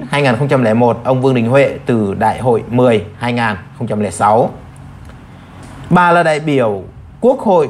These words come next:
có thâm niên cao nhất trong nhóm bộ tám, Ủy viên Bộ Chính trị có khả năng tái cử hiện nay. Nếu không có gì thay đổi, bà sẽ tham gia làm đại biểu Quốc hội ít nhất hai mươi bốn năm kể từ năm một nghìn chín trăm chín mươi bảy cho đến Đại hội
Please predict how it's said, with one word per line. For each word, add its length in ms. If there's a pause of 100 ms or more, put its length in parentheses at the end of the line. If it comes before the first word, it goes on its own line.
có 240
thâm 260
niên 260
cao 260
nhất 320
trong 220
nhóm 300 (320)
bộ 260
tám, 360 (400)
Ủy 80
viên 200
Bộ 80
Chính 160
trị 300
có 140
khả 160
năng 260
tái 220
cử 200
hiện 200
nay. 220 (800)
Nếu 240
không 200
có 100
gì 140
thay 140
đổi, 240
bà 240
sẽ 200
tham 280
gia 260
làm 320
đại 180
biểu 220
Quốc 180
hội 240
ít 240
nhất 260
hai 220
mươi 100
bốn 280
năm 220 (280)
kể 260
từ 180
năm 300 (280)
một 80
nghìn 340
chín 160
trăm 180
chín 180
mươi 80
bảy 280 (300)
cho 120
đến 280
Đại 160
hội 300